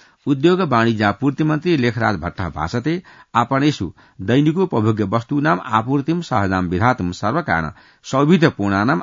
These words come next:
आपणानां सञ्चालनाय पूर्वकार्यं विधीयमानं वर्तते। प्रतिनिधि सभाया अन्तर्गतायाः उद्योग वाणिज्य श्रमोपभोक्तृ हित समितेः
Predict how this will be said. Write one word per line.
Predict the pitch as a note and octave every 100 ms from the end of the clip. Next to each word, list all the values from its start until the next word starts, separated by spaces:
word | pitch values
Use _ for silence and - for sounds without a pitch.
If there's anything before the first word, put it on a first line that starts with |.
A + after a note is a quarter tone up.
| -
आपणानां | F#2+ F#2+ F2+ G#2+ D#3
सञ्चालनाय | - F2 G2 F#2 G2 A2 D#2+ - _ _
पूर्वकार्यं | B2 A2 G2 G2+ A#2+ E3+
विधीयमानं | A#2+ G2 F#2 F2 B2+ C3
वर्तते। | F#2+ F#2 E2+ D#2 D2 F#2+ _ _ -
प्रतिनिधि | G2 G2 F#2+
सभाया | B2+ A#2+ C#3+
अन्तर्गतायाः | E3+ G2 F#2 F2 E2+ G2+ A2+ C#3+
उद्योग | - G2 G2 G2
वाणिज्य | F#2+ F#2 G#2+ C3+ E3
श्रमोपभोक्तृ | - G2+ G#2 G2+ G2 A#2+ C3+
हित | A#2+ D#2+ G#2+
समितेः | F2+ E2+ A#2 F#2